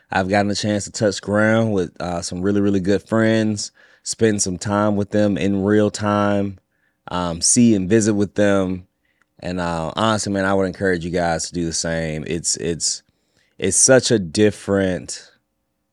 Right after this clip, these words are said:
kind of connection when you can be in, in the moment, in present with people, and being able to kind of physically see some of these faces of these people that I care so much about, um, is actually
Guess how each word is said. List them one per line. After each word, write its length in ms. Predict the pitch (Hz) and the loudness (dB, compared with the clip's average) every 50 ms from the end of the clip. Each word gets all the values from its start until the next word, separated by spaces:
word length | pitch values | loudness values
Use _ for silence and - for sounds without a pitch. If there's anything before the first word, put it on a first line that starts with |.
| _ _ | _ _
kind 260 | - 131 120 110 101 98 | 0 2 2 2 2 0
of 100 | 90 - | -4 -4
connection 720 | - 107 95 92 95 98 98 98 - - - 107 98 98 | -4 -4 -2 -2 0 -2 -2 -2 -2 -2 0 0 0 0
when 160 | 95 92 90 | 0 -2 -2
you 140 | 87 95 90 | -2 -4 -4
can 220 | - 98 95 90 | -4 -4 -4 -4
be 320 | 82 82 98 95 92 - - | -2 -2 -2 -2 -2 -2 -4
in, 420 | - 92 95 92 92 90 87 90 - _ _ _ _ _ _ | -4 -2 -2 -2 -2 -4 -6 -8 -12 _ _ _ _ _ _
in 220 | 92 104 104 101 | -2 0 0 0
the 60 | 98 95 | 0 0
moment, 480 | 92 92 95 98 101 101 98 95 - - | 0 2 2 2 2 2 2 -2 -2 -2
in 180 | 92 95 92 | -4 -4 -4
present 640 | 90 - - - 98 98 92 95 104 101 - - - | -4 -4 0 0 2 2 2 0 0 -2 -2 -4 -6
with 220 | - 104 107 - | -6 -6 -6 -6
people, 480 | _ - 117 117 120 123 127 127 123 - _ _ - - - - _ _ _ _ _ - _ | _ -6 -6 -4 -4 -4 -4 -4 -6 -12 _ _ -20 -20 -20 -20 _ _ _ _ _ -14 _
and 460 | 95 98 95 95 92 90 90 87 85 | -4 -4 -2 -2 -2 -2 -2 -2 -2
being 160 | 90 101 101 101 | 0 0 2 2
able 220 | 101 98 95 92 | 0 0 0 -2
to 40 | 95 | -4
kind 220 | - - 101 95 | -2 -2 -2 -2
of 100 | 87 - - | -2 0 0
physically 420 | 113 110 98 101 90 95 101 95 | 2 2 2 0 -2 -2 -4 -4
see 340 | - - - - 113 107 104 | -2 -2 0 0 0 0 0
some 240 | 98 - 107 98 98 | 0 0 0 0 0
of 60 | 92 | -2
these 200 | 95 92 87 - | -2 -4 -6 -8
faces 920 | - - 101 98 95 92 - - 92 90 87 87 85 82 - - - - _ _ _ _ _ _ _ _ - | 0 2 2 2 2 0 -2 -4 -4 -2 -2 -2 -4 -4 -8 -10 -14 -16 _ _ _ _ _ _ _ _ -8
of 80 | 90 | -4
these 200 | 92 98 98 - | -4 -4 -4 -4
people 440 | - - - 113 104 - 92 95 90 | -8 -10 -12 -12 -8 -4 -4 -4 -2
that 480 | 85 90 87 87 87 85 85 - - 76 | 0 0 0 0 0 0 0 -2 -2 -4
I 80 | 87 | -4
care 320 | - - - 110 101 92 87 | -6 -2 0 2 2 2 2
so 160 | - 101 90 | 0 -2 0
much 240 | 92 90 85 - 92 | 0 -2 -2 -4 -6
about, 640 | 80 69 90 85 87 87 85 85 85 80 - - - _ _ _ _ _ _ _ _ _ _ _ _ _ _ - | -6 -2 -2 0 0 0 0 0 -2 -4 -6 -8 -12 _ _ _ _ _ _ _ _ _ _ _ _ _ _ -10
um, 400 | - 90 90 90 87 87 85 76 - | -6 -4 -2 -2 -2 -2 -4 -4 -4
is 120 | 92 95 90 | -4 -2 2
actually 580 | 104 131 151 147 - 139 127 117 107 71 50 | 2 2 2 2 0 0 2 2 2 0 -2